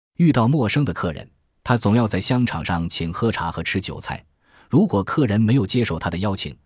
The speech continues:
他会很不开心，认为有失面子。由于这样的挥霍，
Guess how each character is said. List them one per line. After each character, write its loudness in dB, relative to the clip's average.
他 -2
会 -4
很 -8
不 -8
开 -4
心， 0
认 0
为 -4
有 -8
失 -2
面 0
子。 -16
由 4
于 2
这 4
样 2
的 -6
挥 2
霍， -4